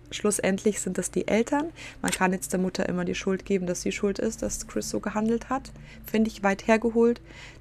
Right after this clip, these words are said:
denn jeder, der eigene Kinder hat, weiß, dass man ab einem gewissen Alter nur noch begleiten kann und nicht mehr erziehen.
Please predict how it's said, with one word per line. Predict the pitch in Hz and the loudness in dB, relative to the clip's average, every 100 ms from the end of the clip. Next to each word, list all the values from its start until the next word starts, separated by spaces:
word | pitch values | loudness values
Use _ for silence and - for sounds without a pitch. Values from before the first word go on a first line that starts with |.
| - | 4
denn | 202 202 202 202 | 6 6 4 2
jeder, | 196 208 196 | 2 4 4
der | 202 | 4
eigene | - 196 196 | 2 2 0
Kinder | - - 185 185 240 | -4 0 2 4 4
hat, | 285 - - - - - | 4 0 -14 -16 -12 2
weiß, | 190 208 262 - - - - | 6 6 4 2 -4 -10 -4
dass | 190 208 | 0 0
man | - | 0
ab | 208 - | -2 0
einem | 190 202 | 0 0
gewissen | 185 185 202 214 | 0 2 0 2
Alter | 185 190 190 | 2 4 2
nur | 185 | 2
noch | 180 - | 0 -4
begleiten | 180 190 190 185 - 240 | -2 0 4 4 4 0
kann | - 262 269 | 2 2 2
und | 185 - | 0 0
nicht | 196 - | 0 0
mehr | 190 | -2
erziehen. | - - 233 269 | -2 4 6 6